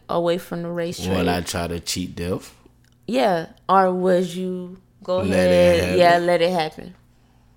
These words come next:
Speaker 1: Because it's like, it's seeming like, regardless, you can't cheat death.
Speaker 2: Oh, I'm getting the hell up out of there. What? <laughs> Ain't you gotta kill somebody to, um, pass your turn, though?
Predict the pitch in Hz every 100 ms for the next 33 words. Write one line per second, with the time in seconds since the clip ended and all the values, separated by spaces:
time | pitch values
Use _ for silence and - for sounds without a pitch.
0 | _ - 190 190 175 180 185 180 170 160
1 | - _ _ 170 180 208 208 175 170 165
2 | 160 - _ _ _ _ _ _ - 180
3 | 170 175 160 156 160 - 175 156 - 156
4 | - - - _ _ _ _ _ _ _
5 | _ _ - 403 359 - - 392 349 -
6 | - 190 226 151 156 - 359 392 330 320
7 | 381 392 359 302 349 381 370 - - -
8 | - _ _ - - - _ _ _ -
9 | 123 160 156 151 143 135 - 123 120 135
10 | 160 135 131 127 117 113 117 123 123 117
11 | 104 90 76 - 98 101 104 107 92 95
12 | 110 123 -